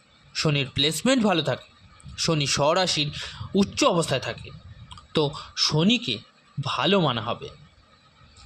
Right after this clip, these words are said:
আবার অন্যদিকে ওই শনি যদি নিচ রাশিতে বসে থাকে, শত্রুর রাশিতে অবস্থান করে, তাকে খারাপ মানা হয়,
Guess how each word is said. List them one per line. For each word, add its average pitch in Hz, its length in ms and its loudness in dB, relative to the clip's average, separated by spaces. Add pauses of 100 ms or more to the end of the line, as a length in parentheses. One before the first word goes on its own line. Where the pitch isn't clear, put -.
(800)
আবার 208 180 4
অন্যদিকে 254 540 2 (1120)
ওই 170 180 2
শনি 202 360 2 (100)
যদি 196 260 2 (480)
নিচ 160 260 4
রাশিতে 143 420 0
বসে 170 300 2
থাকে, 196 280 -4 (580)
শত্রুর 151 540 0
রাশিতে 143 380 0
অবস্থান 165 520 0
করে, 175 220 0 (800)
তাকে 160 240 -2 (280)
খারাপ 185 360 0
মানা 113 220 0
হয়, 110 220 -8